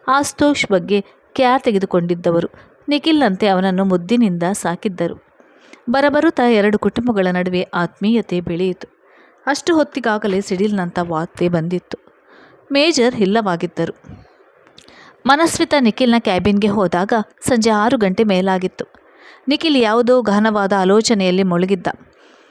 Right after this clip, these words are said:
ಅವಳು ತಂದಿಟ್ಟ ಪೇಪರ್‌ಗಳನ್ನು ಪರಿಶೀಲಿಸುತ್ತಲೇ, "ಮನಸ್ವಿತ, ನಿಮ್ಮ ಇನ್ನಷ್ಟು ಸಮಯವನ್ನು ನಿಖಿಲ್ ಎಂಟರ್ಪ್ರೈಸ್‌ಗಾಗಿ ಡಿವೋಟ್ ಮಾಡಬೇಕಾಗುತ್ತದೆ."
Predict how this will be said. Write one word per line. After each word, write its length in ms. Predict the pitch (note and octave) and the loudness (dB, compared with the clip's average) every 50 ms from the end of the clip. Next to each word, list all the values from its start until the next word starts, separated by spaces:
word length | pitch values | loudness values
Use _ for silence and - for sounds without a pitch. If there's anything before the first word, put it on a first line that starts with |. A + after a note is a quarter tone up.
| _ - - - | _ -20 -6 0
ಅವಳು 240 | C#4 C#4+ E4 F4 F4 | 2 2 2 2 2
ತಂದಿಟ್ಟ 440 | - B3 G#3+ G#3+ A#3 A3 A3+ - A3 | 2 2 2 2 2 0 0 -2 -2
ಪೇಪರ್‌ಗಳನ್ನು 720 | A3 - F#3+ F#3 - G#3+ G#3+ G#3 G3+ G#3 G3 F#3+ F#3+ F#3+ | 0 2 0 0 2 0 -2 0 0 0 0 2 0 0
ಪರಿಶೀಲಿಸುತ್ತಲೇ, 880 | - F#3 E3+ F3+ - - G#3+ G3 F#3+ F3+ - - - G3 G#3+ A3 G3+ - _ _ - - - _ - B3+ | -2 0 -2 0 0 0 0 0 -2 -4 -8 -2 0 0 2 2 -2 -4 _ _ -20 -20 -20 _ -2 -2
"ಮನಸ್ವಿತ, 460 | B3+ C#4 D#4+ D#4+ - - G3+ - - G#2+ - _ _ _ - _ _ - | 0 0 0 -2 -2 -4 -4 -2 -2 -6 -8 _ _ _ -20 _ _ -2
ನಿಮ್ಮ 200 | C#4 C#4+ C#4 C4+ | 0 2 2 2
ಇನ್ನಷ್ಟು 600 | A#3+ G#3 G#3+ B3 D4+ E4+ E4 - - - - A3+ | 4 4 4 2 2 2 0 -2 -2 0 0 0
ಸಮಯವನ್ನು 560 | A3+ - A3+ G3+ A3 B3 A#3+ G#3 F#3+ F#3+ G#3+ | 0 0 0 2 2 2 2 2 2 2 2
ನಿಖಿಲ್ 360 | G#3 F#3+ F#3 - - A#3 G3+ - - | 0 0 -2 -2 -2 -2 -2 -2 -4
ಎಂಟರ್ಪ್ರೈಸ್‌ಗಾಗಿ 840 | F#3 F#3 A#3 A3+ - G3+ F#3 F3 - - F#3 F3 F3+ - G#3+ G3 - - - - - - G3+ | -2 -2 -2 0 0 0 -2 -2 -2 -2 -2 -2 0 0 -2 -2 -2 -6 -20 -20 -8 -2 0
ಡಿವೋಟ್ 360 | G3+ G3 A3+ C4 D4 - - | 2 2 4 2 2 0 0
ಮಾಡಬೇಕಾಗುತ್ತದೆ." 920 | C4+ G#3+ G3 F#3 F#3 F3 F3+ F3 - F3+ F3 E3+ F3+ - F#3 E3+ E3+ - | 0 0 2 0 0 0 0 -2 0 -2 -2 -2 -2 -2 -2 -2 -2 -4